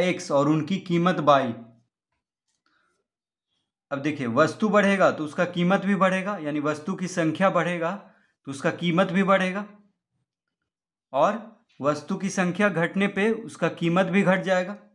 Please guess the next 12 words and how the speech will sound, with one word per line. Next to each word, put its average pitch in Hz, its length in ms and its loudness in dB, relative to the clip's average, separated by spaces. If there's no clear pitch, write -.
यानी 151 260 0
ये 175 240 2
है 175 200 4
अनुक्रम 151 440 2
विचरण 196 400 0
में। 226 280 0
तो 139 60 -4
हम 147 140 2
लिखेंगे 170 420 2
एक्स 170 360 -2
और 160 220 8
वाई, 143 340 2